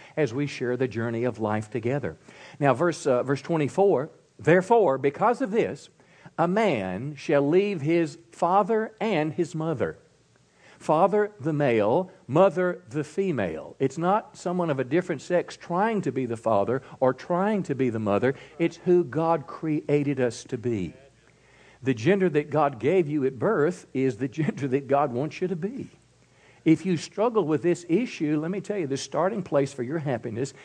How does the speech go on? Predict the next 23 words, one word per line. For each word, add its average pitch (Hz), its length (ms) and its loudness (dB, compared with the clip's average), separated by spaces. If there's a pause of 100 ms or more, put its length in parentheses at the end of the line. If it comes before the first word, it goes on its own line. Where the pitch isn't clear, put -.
(120)
is 139 120 -2
beginning 139 460 -4
to 135 120 -4
accept - 500 -6
yourself 120 540 -8
the 127 80 -10
way 92 180 -10
you 95 220 -12
are. 82 300 -14 (640)
We 139 140 4
live 165 200 6
in 160 100 -2
a 131 40 -2
world 147 380 2
that's, - 180 -6 (160)
how 139 140 -2
many 160 160 -2
know, 135 120 2
carries 143 340 -2
the 110 80 -4
brokenness 120 560 -2
of 95 100 -12
sin? 113 400 -10